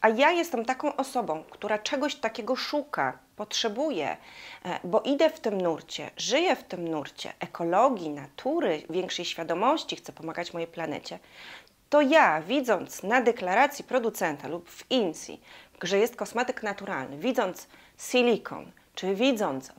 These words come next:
paraben, czy widząc mikroplastik, powiem: No halo, o co tutaj chodzi? Przecież to jest ściema, przecież to jest kit. I ja takiego kosmetyku nie kupię.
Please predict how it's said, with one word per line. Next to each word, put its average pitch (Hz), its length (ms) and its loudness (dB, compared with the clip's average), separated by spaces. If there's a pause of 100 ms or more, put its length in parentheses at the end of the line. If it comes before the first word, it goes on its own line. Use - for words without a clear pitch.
(100)
paraben, 202 600 4
czy - 140 -8
widząc 240 400 0
mikroplastik, 208 760 -6
powiem: 202 220 -6
No 214 80 -4
halo, 262 580 4 (420)
o 190 80 -6
co 214 160 -12
tutaj 196 320 -6
chodzi? - 540 -2 (100)
Przecież - 320 -8
to 165 80 -2
jest 196 220 -4
ściema, 156 580 0
przecież 226 280 -6
to - 80 -4
jest - 260 -8
kit. - 340 -10 (360)
I 294 80 2
ja 392 100 4
takiego 330 320 0
kosmetyku 330 420 -2
nie 311 160 2
kupię. 302 540 -2